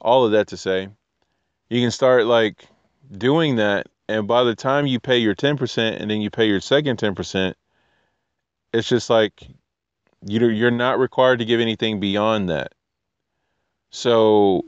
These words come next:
technically, if you paid your tithe and gave your other ten percent to the mikveh fund, like, you're, you're moving and shaking worlds. Like, it's ridiculous.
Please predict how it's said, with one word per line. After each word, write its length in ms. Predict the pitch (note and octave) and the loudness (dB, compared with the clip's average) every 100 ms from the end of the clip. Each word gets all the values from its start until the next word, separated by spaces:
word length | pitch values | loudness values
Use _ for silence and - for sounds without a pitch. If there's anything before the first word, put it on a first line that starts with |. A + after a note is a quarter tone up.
| - G#2+ | -10 -4
technically, 880 | B2+ C#3+ C#3 A#2+ - A2 G#2+ G2+ F2+ _ - | 0 2 0 -4 -2 -2 -2 -4 -8 _ -4
if 200 | A#2 - | -2 -2
you 140 | B2 | -4
paid 320 | C3 B2+ B2+ | 0 2 2
your 100 | A#2+ | 0
tithe 560 | A#2 B2 B2 B2 A#2+ A#2+ - | -2 2 4 4 2 -2 -4
and 180 | G#2+ A2 | -4 0
gave 200 | A2 A2+ | 2 2
your 160 | A2 A2+ | 4 4
other 160 | A2+ | 4
ten 240 | G#2 A#2+ G#2+ | 0 -2 -2
percent 360 | G#2+ A#2+ A2 | -2 -2 -2
to 120 | - | 0
the 80 | A2 | 0
mikveh 360 | G#2+ A2+ - A2 | 0 -2 -2 -4
fund, 560 | A#2+ A#2 A2+ A2+ A2 - _ _ _ _ _ | 0 0 0 -2 -4 -12 _ _ _ _ _
like, 240 | G#2+ G#2 - | -4 -2 0
you're, 240 | A#2 A#2 G2 | 0 0 -4
you're 260 | G2 G#2+ | -2 2
moving 580 | G#2+ G#2+ A#2 A#2+ A2 G#2+ | 2 4 4 4 0 0
and 140 | G2+ | -2
shaking 560 | - A2+ G#2+ G#2 F#2 F#2 | 0 0 0 0 -4 0
worlds. 640 | F#2+ F#2+ E2 D#2 D2+ - - | 2 4 2 0 -6 -14 -10
Like, 300 | F2+ F2+ F2 | 0 0 2
it's 180 | F#2 - | -4 -4
ridiculous. 760 | F2 G#2 G#2+ F2+ D2 D#2 - | 0 0 0 -2 -6 -8 -16